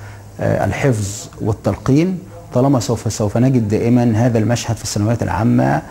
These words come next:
آه، محاولات للغش، محاولات لتسريب الامتحانات، ولكن ينبغي أن يتغير النظام تغييرا كاملا ويتحول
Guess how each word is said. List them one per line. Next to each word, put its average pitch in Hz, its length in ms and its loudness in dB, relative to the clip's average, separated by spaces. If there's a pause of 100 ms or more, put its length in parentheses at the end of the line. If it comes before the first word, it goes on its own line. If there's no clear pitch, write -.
(420)
آه، 117 140 2
محاولات 117 640 2
للغش، 104 460 -2
محاولات 110 540 0
لتسريب 110 360 -2
الامتحانات، 110 640 -2
ولكن 131 280 2
ينبغي 117 280 2
أن 120 100 2
يتغير 117 420 2
النظام 110 440 2
تغييرا 113 520 0
كاملا 123 440 0 (420)
ويتحول 113 600 2